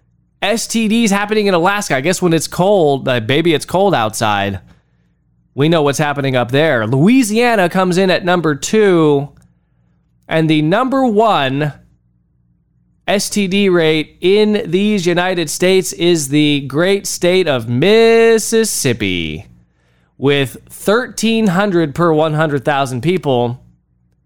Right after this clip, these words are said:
total having some kind of S T D. Seven hundred fifty people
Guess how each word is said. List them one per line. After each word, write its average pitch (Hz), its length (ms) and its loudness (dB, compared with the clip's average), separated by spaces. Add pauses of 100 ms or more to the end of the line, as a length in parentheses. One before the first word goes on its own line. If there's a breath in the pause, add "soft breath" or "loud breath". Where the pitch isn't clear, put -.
(1300)
total 143 420 0
having 135 300 -4
some 170 220 -2
kind 147 180 -2
of 113 60 -4
S 113 160 -2
T 110 180 -4
D. 98 400 -4 (600 soft breath)
Seven 190 260 -2
hundred 190 160 0
fifty 170 200 -2
people 175 540 -2